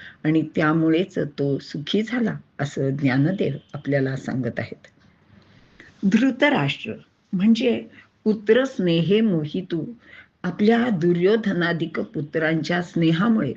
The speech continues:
म्हणजेच प्रेमाने मोह पावलेला धृतराष्ट्र. आपल्याला अगदी पहिल्या अध्यायाच्या सुरुवातीला विचारताना दिसतो की माझे आणि पांडूचे पुत्र कुरुक्षेत्रावर काय करतात?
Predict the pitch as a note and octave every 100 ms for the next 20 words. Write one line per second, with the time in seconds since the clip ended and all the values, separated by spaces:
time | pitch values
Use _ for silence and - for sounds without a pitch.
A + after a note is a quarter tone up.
0 | - D#3+ D#3+ E3 E3 D3+ - D#3 D#3 G3
1 | B3 A3+ C#3+ - - - F3+ G3 A3+ A#3
2 | A3 D3+ D3 D#3 F#3 A3 G#3 G3 G#3 A#3+
3 | A3 - - C#3+ _ _ _ _ - -
4 | - F#3 G3 A3+ C4 B3 - F3+ F3+ F3+
5 | - E3 D#3+ E3 F3+ - D3 C#3+ D#3 D3
6 | G3 A3+ - - F#3 D3+ F#3 A3 G3 C#3+
7 | C#3+ D3 - - - F3 F3 A3+ A3 E3+
8 | D#3+ D3+ C#3+ C#3 - C3+ C3 C#3+ - -
9 | - A3+ G#3+ E3 D#3+ D3+ D3+ D#3 D#3 D3+
10 | D3+ D3+ D3+ - C#3 D3+ D#3 F3 C#3 C3
11 | - F#3+ G#3+ G#3 - - F#3+ F#3 - C#3
12 | B2+ B2+ F3+ G#3+ - A#3 A#3 C#4 -